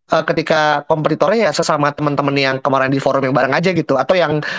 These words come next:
udah dari lama-lama, atau yang segala macem, yang satu alumni gitu. Tapi sekarang sih, apa namanya, tapi itu cuma salah satu jalan ya, teman-teman. Jadi maksudku, kalau emang misalkan teman-teman, em, merasa yang sekarang masih kuliah,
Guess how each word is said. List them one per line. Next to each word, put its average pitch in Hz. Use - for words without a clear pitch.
udah 156
dari 151
lama-lama, 156
atau 170
yang 143
segala 143
macem, 147
yang 135
satu 131
alumni 139
gitu. 143
Tapi 233
sekarang 202
sih, 269
apa 165
namanya, 233
tapi 202
itu 269
cuma 208
salah 180
satu 180
jalan 156
ya, 190
teman-teman. 160
Jadi 196
maksudku, 185
kalau 185
emang 165
misalkan 160
teman-teman, 156
em, 143
merasa 151
yang 147
sekarang 147
masih 147
kuliah, 160